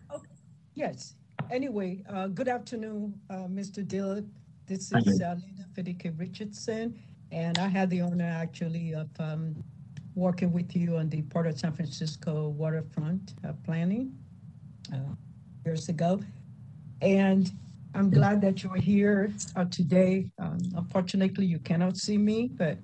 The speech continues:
Speaker 1: I'm taking notes. I think the timing of your presence here today, um,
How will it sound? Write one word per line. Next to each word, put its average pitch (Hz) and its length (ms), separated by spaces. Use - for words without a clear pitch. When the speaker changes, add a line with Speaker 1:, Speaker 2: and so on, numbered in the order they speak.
Speaker 1:
I'm 151 120
taking 175 400
notes. 185 440
I 202 80
think 226 420
the 185 120
timing 208 760
of 175 180
your 165 140
presence 175 560
here 180 240
today, 175 600
um, 156 420